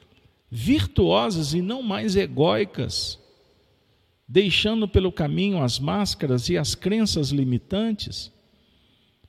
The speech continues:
e acertarmos o alvo, ou seja,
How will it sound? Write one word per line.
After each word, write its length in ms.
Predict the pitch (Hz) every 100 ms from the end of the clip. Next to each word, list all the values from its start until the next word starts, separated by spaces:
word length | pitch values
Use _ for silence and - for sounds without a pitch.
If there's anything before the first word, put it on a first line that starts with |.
| _ _ _ _ _ -
e 100 | 220
acertarmos 1120 | - - 226 - - - 214 233 196 151 123
o 220 | 131 117
alvo, 920 | 104 101 101 101 90 87 90 82 85 - _ _ _ _ _ _ _ _ _ _ _ _ _ -
ou 140 | 120
seja, 600 | - - 95 85 85